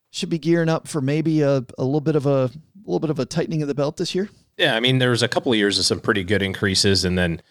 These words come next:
Speaker 2: for people who have been on Social Security for a long time, many years of no increases or very, very, very little increases over the years. So, uh, when we record this, we don't know what the number is gonna be, but it's calculated to be somewhere in the three, three and a half percent range,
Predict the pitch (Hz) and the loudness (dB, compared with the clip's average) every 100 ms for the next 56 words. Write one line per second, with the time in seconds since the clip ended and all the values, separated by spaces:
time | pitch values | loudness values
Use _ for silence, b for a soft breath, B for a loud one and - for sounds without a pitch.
0 | b b - 98 - 139 117 101 104 82 | b b -8 -6 0 0 2 2 2 2
1 | 110 143 107 90 101 - - - 98 95 | 0 0 2 0 -2 -2 -2 0 -2 0
2 | 98 95 90 92 104 90 101 107 87 98 | 0 0 0 -2 -2 -2 -2 -10 -10 -4
3 | 160 139 95 95 90 92 - 104 92 78 | 0 0 2 2 0 -2 -2 -2 -2 -6
4 | - 87 82 92 147 107 85 85 80 - | -14 -18 -12 0 2 2 -2 -8 -6 -4
5 | - - - 113 92 87 90 113 110 90 | -4 -4 -4 -2 -4 -6 -2 2 2 0
6 | 82 98 80 76 95 78 80 139 101 78 | 0 0 0 -2 -2 -2 0 0 2 -2
7 | 80 69 69 - 73 - b b b b | -6 -10 -6 -6 -4 -8 b b b b
8 | 110 90 85 82 76 78 - B B B | 0 0 0 -2 -2 -4 -4 B B B
9 | - 120 107 98 95 - _ 101 95 95 | -4 0 2 2 0 -4 _ -4 -2 0
10 | 120 117 107 98 - 196 151 151 127 120 | 0 4 2 2 2 0 2 0 2 0
11 | 107 104 110 117 110 - 107 107 90 98 | 0 0 0 0 0 0 0 0 2 0
12 | 92 - - - 117 120 104 104 104 104 | 0 -4 -8 -2 0 2 2 2 2 2
13 | 113 101 92 87 - 101 98 - 95 87 | 2 0 -2 -4 -4 -4 -2 -4 -6 -4
14 | 101 95 - 95 98 107 98 92 92 | -4 -4 -6 -4 -4 -4 -2 -2 -4